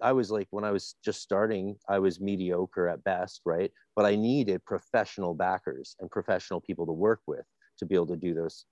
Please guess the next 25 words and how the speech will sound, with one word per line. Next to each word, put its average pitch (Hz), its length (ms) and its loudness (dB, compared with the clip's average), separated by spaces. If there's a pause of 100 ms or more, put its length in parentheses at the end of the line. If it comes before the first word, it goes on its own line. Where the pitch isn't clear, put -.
(180)
really 90 280 -4
big 80 220 -4
shows 82 320 -4
and 80 160 -8 (180)
do 85 120 -10
them 82 120 -6
well 85 240 -4
and 92 180 -4
to 131 120 -2
improve 131 260 0
myself. 113 460 -2 (320)
You 104 100 0
never 135 200 4
want 98 180 2
to 87 60 -6
be 90 100 -2
the 82 100 -2
best 82 320 -4 (240)
guy 87 220 0
in 85 140 -6
the 82 80 -6
room 90 200 -4
at 80 120 -6
anything, 87 440 -6
really. 80 300 -6